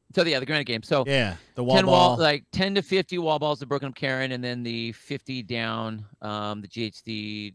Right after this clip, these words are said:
Speaker 2: Gnarly
Speaker 1: dumbbell
Speaker 2: test.
Speaker 1: overhead squats.
Speaker 2: I really did like
Speaker 1: Gnarly
Speaker 2: it.
Speaker 1: test.
Speaker 2: Yeah.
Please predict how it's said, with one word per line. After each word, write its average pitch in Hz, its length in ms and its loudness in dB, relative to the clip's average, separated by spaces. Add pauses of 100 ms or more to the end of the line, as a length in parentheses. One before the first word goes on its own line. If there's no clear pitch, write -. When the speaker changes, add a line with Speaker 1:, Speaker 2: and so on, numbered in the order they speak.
(100)
Speaker 2:
Gnarly 160 360 6
Speaker 1:
dumbbell 117 300 2
Speaker 2:
test. 117 140 2
Speaker 1:
overhead 107 180 -4
squats. 120 380 -6
Speaker 2:
I 135 80 4
really 160 260 6
did 135 160 4
like 110 140 2
Speaker 1:
Gnarly 240 220 4
Speaker 2:
it. - 40 -10
Speaker 1:
test. 143 340 0
Speaker 2:
Yeah. 127 280 2